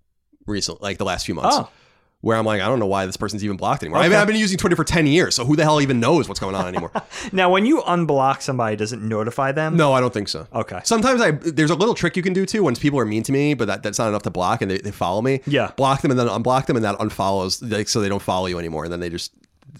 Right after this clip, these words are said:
Speaker 1: like, it
Speaker 2: Oh, because, yeah, oh, that's a great, that's a great trick. Because it, it'll, t-, it'll notify the block, but not the unblock.
Speaker 1: Right.
Speaker 2: Right?
Speaker 1: Well, well, in other words, they won't even notice that they're not following you anymore. It's just a punitive little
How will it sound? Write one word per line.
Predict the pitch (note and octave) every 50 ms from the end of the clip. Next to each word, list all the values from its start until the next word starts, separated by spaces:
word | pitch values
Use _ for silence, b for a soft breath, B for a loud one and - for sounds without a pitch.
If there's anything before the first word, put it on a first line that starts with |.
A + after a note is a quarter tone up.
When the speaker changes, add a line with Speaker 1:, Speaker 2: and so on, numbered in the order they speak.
| - _ -
Speaker 1:
like, | G2+ F2+ E2+ - -
it | - _
Speaker 2:
Oh, | - C#3+ D#3 E3+ E3+ D#3+ D3+
because, | C3+ C3+ C3 - D3 C#3 A#2+ A#2+
yeah, | B2+ C3 C3+ -
oh, | - C#3+ E3 F3+ D3+
that's | B2 B2 - -
a | E3
great, | D3 E3 C3 A2
that's | - D3+ - -
a | G#3+
great | F3 E3+ E3 E3+ -
trick. | - C4 D#4 A#3+ - - - _ _ _ _ _ _ _ _ _ _ _ _ _ _
Because | - - - D3 C#3+
it, | D3+ C#3
it'll, | A#2+ B2 C#3+ C#3 C3+
t-, | C3 - - -
it'll | - D3 C#3+ C#3 C3+
notify | C3+ C#3 C#3+ D3+ D3 - D#3 C#3+
the | C3 A#2
block, | A#2+ C3+ D#3 D#3 C#3 -
but | - B2
not | A#2 A2+ - -
the | A2+
unblock. | A#2 C#3+ C#3 A2 - G#1+ - - - - _ _ _ _ _ _ _ _ _ _
Speaker 1:
Right. | - E3 G#3 G3+ E3+
Speaker 2:
Right? | D#3+ E3
Speaker 1:
Well, | E3+ G3 F#3 F3
well, | E3+ F#3 F3+ G3+
in | E3+ F#3 F#3+ A3+
other | A#3+ B3 G3+
words, | E3+ D#3+ D3 -
they | E3 E3 D#3+
won't | E3 E3+ E3 E3
even | D#3+ D#3 D3+
notice | C#3+ C#3 C#3+ C3+ -
that | C3+
they're | A#2 B2+
not | B2 B2 B2 A#2+
following | - - A#2 A#2 A#2+ A2+ G#2
you | G2 F2
anymore. | E2+ F2 F2 F2
It's | -
just | - - F3
a | D3+
punitive | - - - D3+ C#3 C3 A#2+ A2 A2
little | G#2 G2 G2 F#2 - -